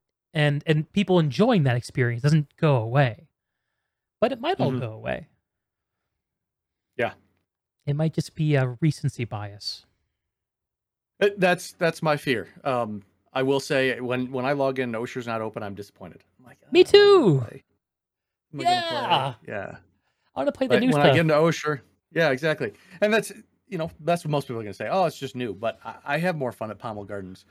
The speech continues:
Speaker 2: I have more fun when we finish a fight and
Speaker 1: That
Speaker 2: we
Speaker 1: is such
Speaker 2: drive
Speaker 1: a
Speaker 2: to
Speaker 1: weird
Speaker 2: next base.
Speaker 1: base. Yeah.
Speaker 2: <laughs> It is, it's a weird base. But I mean, just climbing around those rocks is
Speaker 1: Yeah.
Speaker 2: a lot of fun.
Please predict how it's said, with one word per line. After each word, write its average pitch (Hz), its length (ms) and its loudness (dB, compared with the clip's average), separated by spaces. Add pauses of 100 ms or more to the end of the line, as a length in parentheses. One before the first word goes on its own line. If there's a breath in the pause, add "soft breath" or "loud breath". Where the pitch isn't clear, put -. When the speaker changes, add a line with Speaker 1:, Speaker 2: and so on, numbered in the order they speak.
(280)
Speaker 2:
I 123 80 0
have 143 160 0
more 139 160 -4
fun 131 280 -2
when 117 100 -4
we 107 100 -6
finish 151 320 -6
a 135 40 -8
fight 117 360 -2 (340)
and 123 120 -4
Speaker 1:
That 151 140 4
Speaker 2:
we - 60 0
Speaker 1:
is 127 60 0
such 120 160 6
Speaker 2:
drive 208 100 8
Speaker 1:
a 165 40 4
Speaker 2:
to 127 60 4
Speaker 1:
weird 139 340 8
Speaker 2:
next 123 100 4
base. 123 120 6
Speaker 1:
base. - 420 -8 (120)
Yeah. 139 400 8 (240)
Speaker 2:
<laughs> - 140 -12
It 160 160 -2
is, 123 160 -4 (160)
it's 123 180 -8
a 117 40 -6
weird 107 220 -10
base. 98 220 -12 (420)
But 156 140 2
I 160 80 2
mean, 151 160 -2
just 131 160 -8
climbing 143 300 0
around 113 220 0
those 98 180 -8
rocks 95 340 -6
is 85 180 -12
Speaker 1:
Yeah. 359 320 6
Speaker 2:
a - 40 -18
lot 85 120 -8
of 85 80 -14
fun. 92 200 -12